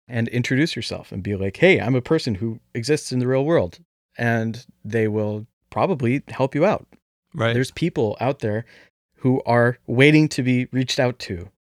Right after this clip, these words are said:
Speaker 1: Chances are you are the type of person that, that they want to reach out to them. And if you're not, then they'll let you know. But, like,
Speaker 2: If you're not yet, then they'll let
Speaker 1: <laughs> Right,
Speaker 2: you know.
Speaker 1: yeah.
Speaker 2: They might even tell you what you need to work on.
Speaker 1: Sure, yeah, absolutely.
Speaker 2: Yeah.
Speaker 1: Absolutely, yeah. So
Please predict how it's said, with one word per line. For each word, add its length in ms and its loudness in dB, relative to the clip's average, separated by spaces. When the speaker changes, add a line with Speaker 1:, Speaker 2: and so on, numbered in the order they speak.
Speaker 1:
Chances 420 -2
are 180 4
you 220 2
are 80 6
the 100 -2
type 200 -6
of 100 -8
person 360 -4
that, 220 -4
that 140 -6
they 100 2
want 340 -2
to 180 -8
reach 180 -4
out 140 -2
to 80 -14
them. 80 -14
And 100 4
if 140 4
you're 100 4
not, 200 4
then 100 0
they'll 140 6
let 100 0
you 60 0
know. 220 0
But, 140 0
like, 240 0
Speaker 2:
If 160 2
you're 100 2
not 300 2
yet, 500 2
then 220 0
they'll 220 8
let 100 8
Speaker 1:
<laughs> 20 8
Right, 100 8
Speaker 2:
you 80 4
know. 120 4
Speaker 1:
yeah. 120 8
Speaker 2:
They 100 6
might 200 6
even 240 6
tell 200 6
you 180 4
what 180 4
you 100 -2
need 140 0
to 80 0
work 240 4
on. 260 0
Speaker 1:
Sure, 320 6
yeah, 260 6
absolutely. 500 0
Speaker 2:
Yeah. 220 0
Speaker 1:
Absolutely, 640 -2
yeah. 320 4
So 400 4